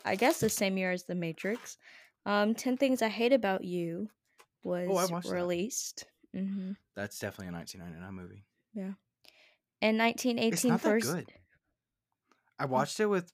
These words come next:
Speaker 2: my friend, and I didn't really understand why she wanted to watch it. <laughs> Like, at the end, I was just
Speaker 1: Okay.
Speaker 2: like, "Actu-, okay." <laughs>
Speaker 1: Um, in
Speaker 2: It was very
Speaker 1: nineteen
Speaker 2: confusing, because it seemed like some, one person was supposed to be the main character, but it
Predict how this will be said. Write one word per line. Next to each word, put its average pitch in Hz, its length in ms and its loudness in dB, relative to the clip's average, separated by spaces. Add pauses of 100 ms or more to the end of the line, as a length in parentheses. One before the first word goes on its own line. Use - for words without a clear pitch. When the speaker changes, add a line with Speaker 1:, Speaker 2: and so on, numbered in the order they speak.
Speaker 2:
my 131 160 -2
friend, 123 400 -4
and 87 200 -8 (400)
I 110 100 -8
didn't 139 180 -10
really 113 240 -6
understand 101 440 -10
why 90 140 -10 (280)
she - 180 -14
wanted 90 260 -12
to 78 40 -14
watch 80 300 -16
it. - 340 -20 (800)
<laughs> 508 80 4
Like, - 180 10
at 143 80 4
the 185 80 4
end, 254 160 6
I 233 60 6
was 190 100 6
just 220 120 4
Speaker 1:
Okay. - 60 6
Speaker 2:
like, - 200 -4
"Actu-, - 300 -6
okay." 143 500 0 (520)
<laughs> - 400 -12
Speaker 1:
Um, 240 460 6 (1300)
in 226 200 2
Speaker 2:
It 220 80 10
was 262 160 8
very 214 200 12
Speaker 1:
nineteen 202 180 8
Speaker 2:
confusing, 143 400 4
because 196 240 8
it 202 120 10
seemed 233 280 4
like 247 160 2
some, 175 280 4
one 147 260 2
person 185 340 0
was 170 100 0
supposed 151 240 0
to 156 40 -2
be 151 100 4
the 147 80 2
main 139 200 2
character, 139 440 -2
but 143 200 -2
it 135 100 2